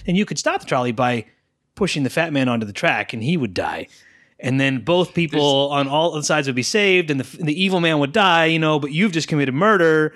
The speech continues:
Speaker 2: There's a lot of derivatives to the trolley question,
Speaker 1: Right,
Speaker 2: for
Speaker 1: and
Speaker 2: sure.
Speaker 1: these, and these have corollaries in this game where we play as heroes, and we invade dungeons, and we kill monsters, and
Speaker 2: Yeah.
Speaker 1: we take their treasure.
Speaker 2: I would say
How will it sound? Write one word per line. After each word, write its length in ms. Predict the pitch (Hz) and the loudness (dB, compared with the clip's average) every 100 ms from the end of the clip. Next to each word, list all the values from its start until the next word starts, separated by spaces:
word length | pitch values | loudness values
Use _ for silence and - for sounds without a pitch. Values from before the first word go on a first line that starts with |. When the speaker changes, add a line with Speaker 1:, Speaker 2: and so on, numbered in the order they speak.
| - | -10
Speaker 2:
There's 100 | 143 | -12
a 60 | 139 | -8
lot 160 | 156 170 | -2 -2
of 80 | 156 | -4
derivatives 640 | 139 131 131 127 110 107 | -4 -4 -4 -4 -6 -6
to 40 | 110 | -8
the 80 | 107 | -8
trolley 320 | - 117 113 | -4 -4 -4
question, 560 | 107 104 - - 104 104 | -6 -10 -12 -16 -18 -10
Speaker 1:
Right, 300 | 190 262 240 | 0 2 2
Speaker 2:
for 60 | 185 | 0
Speaker 1:
and 60 | |
Speaker 2:
sure. 40 | 185 208 | 2 2
Speaker 1:
these, 160 | 202 | 2
and 140 | 190 196 | 0 0
these 100 | 196 | 0
have 180 | 226 | -2
corollaries 460 | 220 170 165 165 156 | 0 0 2 2 0
in 60 | 180 | 0
this 160 | 208 | -2
game 420 | - 127 123 156 | 0 0 2 0
where 220 | 151 135 131 | 0 0 0
we 100 | 143 | -2
play 240 | 151 160 | -2 -2
as 140 | 196 | -2
heroes, 600 | - 143 127 117 117 135 | -2 -2 0 0 0 0
and 160 | 131 131 | 0 0
we 120 | 131 | 2
invade 340 | 123 131 151 123 | 0 0 -2 -2
dungeons, 560 | 113 104 101 117 120 | -4 -2 -2 0 0
and 100 | 120 | 0
we 120 | 127 | -2
kill 240 | 127 147 156 | -2 -4 -2
monsters, 480 | 127 98 104 135 120 | -2 -4 -6 -2 0
and 60 | |
Speaker 2:
Yeah. 60 | 131 | -2
Speaker 1:
we 20 | |
take 220 | 120 113 160 | -2 -6 -4
their 100 | 190 | -4
treasure. 380 | - 117 95 | -2 -2 -2
Speaker 2:
I 40 | 95 | -4
would 80 | 156 | -2
say 200 | 165 131 | -2 -6